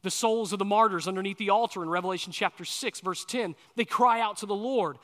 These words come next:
"O sovereign Lord, holy and true, how long before you will judge and avenge our blood on those who dwell on the earth?" And what are they told? They're told to wait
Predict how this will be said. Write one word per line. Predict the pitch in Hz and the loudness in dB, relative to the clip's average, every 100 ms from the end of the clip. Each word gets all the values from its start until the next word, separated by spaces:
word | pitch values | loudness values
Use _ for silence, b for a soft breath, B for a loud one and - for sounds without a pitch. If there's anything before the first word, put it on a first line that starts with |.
| B B - | B B 4
"O | 269 | 4
sovereign | - 330 285 277 254 233 | 4 2 4 2 2 0
Lord, | 254 311 269 165 127 b b - | 2 4 4 2 -4 b b 0
holy | 294 294 277 269 240 | 4 4 2 0 0
and | 208 | -4
true, | - - 254 254 160 113 b b b b | -6 -6 -2 -2 -4 -10 b b b b
how | 285 320 | 2 4
long | 302 359 330 214 151 b b b - | 6 6 6 4 -4 b b b -4
before | 254 285 | 0 2
you | 254 254 | 2 0
will | |
judge | 208 - 277 262 202 | -2 8 8 8 4
and | 233 | 0
avenge | 190 269 240 - | 0 0 -2 4
our | 294 330 | 6 6
blood | 233 214 233 269 226 143 123 b b b b | 2 0 4 6 6 2 -8 b b b b
on | 226 240 | 0 2
those | 202 247 254 233 b b b | 6 6 4 0 b b b
who | - 220 | -8 -8
dwell | 190 220 220 | -2 0 0
on | 214 | 0
the | 196 180 | -2 -4
earth?" | 135 107 _ _ _ _ _ _ _ _ _ _ - | -6 -12 _ _ _ _ _ _ _ _ _ _ -14
And | 165 | -8
what | 185 | -6
are | 202 | -4
they | 185 | -6
told? | - 170 127 95 _ _ _ _ _ _ _ _ _ - | -8 -12 -12 -16 _ _ _ _ _ _ _ _ _ -12
They're | 156 | -12
told | 156 - 202 202 170 | -10 -10 -8 -8 -8
to | 180 | -10
wait | 156 147 180 | -8 -6 -6